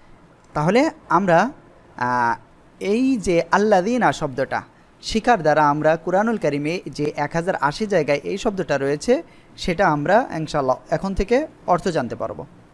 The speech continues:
বুঝতে পারবো। এরপরে,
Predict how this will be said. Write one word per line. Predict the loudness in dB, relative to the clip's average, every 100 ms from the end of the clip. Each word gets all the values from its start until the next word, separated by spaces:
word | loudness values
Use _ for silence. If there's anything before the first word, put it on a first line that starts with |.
| _ _ -20 _ _ _ -4
বুঝতে | -4 0
পারবো। | -2 -2 -4 -10 _ _ _ _ -20 0
এরপরে, | 2 4 6 6 4